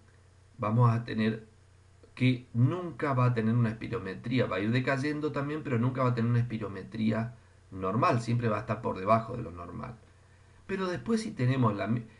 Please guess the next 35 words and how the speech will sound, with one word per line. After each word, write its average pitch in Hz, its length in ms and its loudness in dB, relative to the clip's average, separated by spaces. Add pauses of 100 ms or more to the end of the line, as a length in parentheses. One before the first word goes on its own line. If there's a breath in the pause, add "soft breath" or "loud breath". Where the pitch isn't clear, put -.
(160 loud breath)
el 113 180 2
mismo 151 340 0
grupo, 131 500 4
pero 98 280 0
de, 98 120 -6
de 95 500 -8
pacientes, 135 540 -4
por 95 200 -6
decir, 95 260 -4
fumadores 98 600 0
de 90 100 -6
treinta 107 360 -4
cigarrillos 104 460 -4
por 98 140 -8
día, 104 180 -6
pero 107 200 -10
que - 120 -14
sean 123 380 -2
susceptibles 127 840 -4 (580 soft breath)
a 110 380 0
el, 87 160 -10 (260)
a, - 300 -16 (160)
al 85 180 -8
humo 117 240 4
del 117 100 4
cigarrillo, 131 600 -2 (260 loud breath)
en 98 120 -8
el 92 100 -6
sentido 101 400 -4
de 107 60 -4
producir 98 520 -8
daño 117 360 -2
y 90 40 -10
producir 87 380 -10
epoc, 131 380 -4